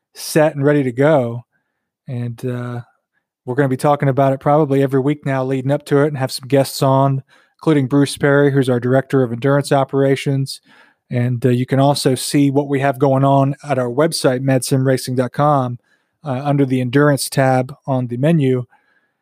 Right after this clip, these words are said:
And I just wanted to get your guys' initial feelings about the race that's coming up. We've got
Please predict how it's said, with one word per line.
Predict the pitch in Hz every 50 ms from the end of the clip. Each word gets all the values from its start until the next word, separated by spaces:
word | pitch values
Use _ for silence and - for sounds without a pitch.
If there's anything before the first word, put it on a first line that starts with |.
| _ _ _ _ _ -
And | 160 143 151 180
I | 196
just | 202 -
wanted | 233 214 208 185
to | 185 180
get | 160 185 180 185 -
your | 190 175
guys' | 185 175 165 160 156 143 147 147 143 135 - - - -
initial | 156 147 151 165 156 - 160 135
feelings | - - 170 170 170 165 160 147 131
about | 147 135 123 147 143 143 143 147 - _ _ _ _ _ _ _ _ _ -
the | 147 147
race | 135 143 156 156 151 -
that's | - 139 - -
coming | - 156 147 139 139
up. | 151 151 135 123 -
We've | - 123 123
got | - 147 139 139 139